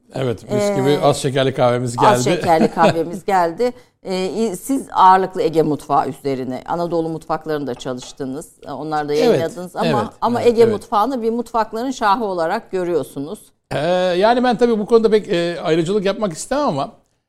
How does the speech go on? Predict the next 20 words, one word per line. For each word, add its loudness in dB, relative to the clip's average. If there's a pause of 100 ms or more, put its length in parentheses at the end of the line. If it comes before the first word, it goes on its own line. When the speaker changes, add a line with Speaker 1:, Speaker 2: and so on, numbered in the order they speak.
(140)
Speaker 1:
yani -4
şunu -6
söyleyeyim -4
size. -12
İnsan, -10
e, -8
İzmir'e -4
geldiğinde, -2 (260)
e, -10
kaç -6
gün -8 (400)
üst -10
üste -12 (440)
oturduk. -4
Bunu -6
biz -6 (240)
geçen -6
gün -12 (200)
bir -10 (180)
toplantıda -10